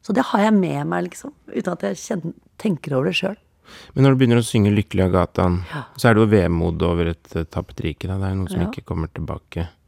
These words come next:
Speaker 1: Ja.
Speaker 2: Eh, men som du har med deg på godt og vondt,
Speaker 1: Ja.
Speaker 2: og veldig mye vondt, egentlig, da, i dette Tove Ditlevsen-diktet.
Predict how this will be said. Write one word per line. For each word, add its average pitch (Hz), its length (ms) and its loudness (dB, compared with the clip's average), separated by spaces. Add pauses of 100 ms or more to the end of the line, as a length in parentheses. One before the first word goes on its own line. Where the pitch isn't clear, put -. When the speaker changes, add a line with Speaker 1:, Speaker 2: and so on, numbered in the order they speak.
(180)
Speaker 1:
Ja. 170 120 -12 (600)
Speaker 2:
Eh, 90 600 -6 (880)
men 101 240 4
som 92 320 0
du 90 240 2
har 85 420 0
med 82 400 0
deg 87 220 -4
på 85 160 -6
godt 85 240 -8
og 90 160 -2
vondt, 92 220 0 (420)
Speaker 1:
Ja. - 160 -16 (100)
Speaker 2:
og 95 200 0
veldig 90 420 2
mye 113 180 6
vondt, 92 460 0
egentlig, 117 360 2
da, 107 100 4
i 90 100 2
dette 87 180 -4
Tove 82 220 -2
Ditlevsen-diktet. 82 1300 -4